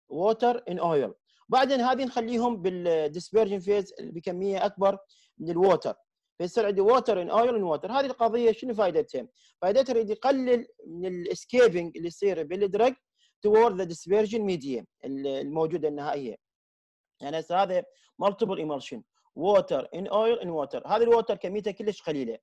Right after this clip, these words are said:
مجرد كمية قليلة كافية لإذابة الدرج.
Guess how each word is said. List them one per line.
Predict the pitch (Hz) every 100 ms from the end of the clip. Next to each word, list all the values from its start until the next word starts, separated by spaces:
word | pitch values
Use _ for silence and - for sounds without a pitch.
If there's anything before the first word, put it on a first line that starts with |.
| _ _ _
مجرد | 156 233 220
كمية | - 208 226
قليلة | 196 202 202
كافية | 196 226 240 226
لإذابة | 196 156 185 233 220
الدرج. | 180 151 143